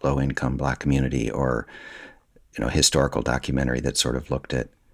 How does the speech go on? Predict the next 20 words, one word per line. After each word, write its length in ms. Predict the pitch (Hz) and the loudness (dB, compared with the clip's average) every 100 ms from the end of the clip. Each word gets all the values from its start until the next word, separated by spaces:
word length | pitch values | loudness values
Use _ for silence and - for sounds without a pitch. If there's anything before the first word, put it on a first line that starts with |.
| - - - - _ _ _ _ | -20 -20 -20 -20 _ _ _ _
what 280 | - 73 71 | -2 2 4
had 140 | 76 71 | 2 2
happened 300 | 67 67 67 | 2 2 0
to 80 | |
Black 300 | 69 69 65 | 0 0 0
people 260 | - 67 67 | -2 -4 -2
during 240 | 67 67 | -2 0
the 80 | 67 | 2
Civil 220 | - 67 | 0 2
Rights 240 | 64 64 - | 0 -2 -4
Movement, 200 | 64 - - - - | -6 -8 -16 -18 -2
you 120 | 87 | 2
know, 200 | 76 65 - | 4 4 4
and, 200 | 82 - | 2 4
and, 340 | 87 78 76 - - | 4 6 4 0 0
and 500 | 78 73 73 69 - - - - _ - _ _ _ _ _ - | 4 4 4 0 -4 -14 -20 -20 _ -20 _ _ _ _ _ 0
coming 360 | 107 90 82 78 | 4 6 6 4
to 120 | 85 | 2
realize 680 | 71 82 80 71 69 67 - | 4 6 6 6 6 4 4
that 360 | 67 - - | 2 2 0